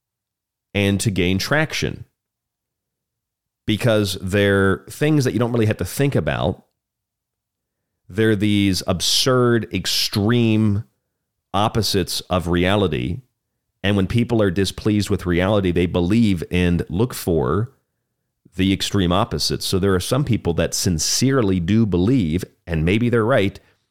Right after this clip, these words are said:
that birds aren't real. But the whole idea is actually coming from a movement started in the nineteen seventies. It's an environmentalist movement,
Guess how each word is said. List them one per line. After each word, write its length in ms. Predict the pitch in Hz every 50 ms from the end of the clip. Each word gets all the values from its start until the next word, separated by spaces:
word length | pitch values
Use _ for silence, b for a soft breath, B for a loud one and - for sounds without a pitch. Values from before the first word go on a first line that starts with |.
| _ _ -
that 120 | 117 95
birds 260 | 117 117 117 117 117
aren't 200 | 127 120 123 98
real. 360 | 147 180 196 120 69 - - _ _ _ _ _ _ _ _ _ _ _ _ _ _ _ _ _ _ _ _ _ _ _ _ _ _ _ _ _ -
But 220 | 110 107 104 -
the 160 | - 85 87
whole 200 | 117 143 131 123
idea 380 | 110 107 98 92 85 104 110 104
is 100 | 92 95
actually 280 | 92 92 - - 92
coming 240 | - 98 90 90 85
from 180 | - - 90 82
a 40 | 80
movement 420 | 82 90 95 95 80 87 76 -
started 320 | - - 90 85 85 76
in 100 | 82 82
the 60 | 80 78
nineteen 420 | 80 78 - - - 87 82 73
seventies. 800 | - - - 104 104 104 87 80 76 76 73 73 71 - - - b b b b b b b b b b b b b b b b b _
It's 100 | - 82
an 100 | 82 80
environmentalist 760 | 76 87 82 80 78 82 87 87 - 85 80 76 73 - -
movement, 560 | 80 73 73 67 73 73 71 67 - -